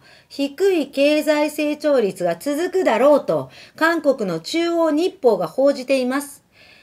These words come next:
え、韓国は経済がまだ発展途上にあるので、一パーセント台の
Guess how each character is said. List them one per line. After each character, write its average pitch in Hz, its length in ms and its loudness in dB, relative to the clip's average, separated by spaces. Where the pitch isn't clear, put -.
え、 233 100 -2
韓 320 260 2
国 202 300 0
は 214 100 2
経 302 300 0
済 160 240 -2
が 185 140 -2
ま 254 140 0
だ 190 100 -4
発 220 300 -4
展 302 220 -2
途 349 180 -2
上 311 220 -2
に 170 160 -4
あ 214 120 -4
る 208 80 -4
の 143 140 -8
で、 156 260 -2
一 262 300 -8
パ 370 280 2
ー 370 40 2
セ 370 200 -4
ン 339 80 -8
ト 370 120 -2
台 208 260 -2
の 143 260 -8